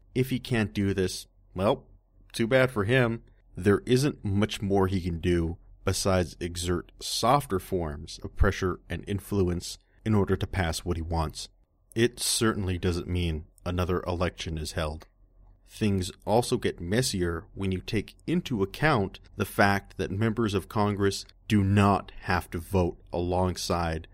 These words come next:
the rest of their party. Members of Congress have much more freedom in terms of how they vote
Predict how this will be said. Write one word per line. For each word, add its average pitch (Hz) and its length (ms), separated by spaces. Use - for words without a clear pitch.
the 92 100
rest 90 260
of 80 120
their 78 100
party. 90 420
Members 120 520
of 95 160
Congress 101 640
have 92 280
much 104 260
more 101 220
freedom 98 720
in 87 80
terms 90 340
of 85 120
how 101 220
they 90 140
vote 92 460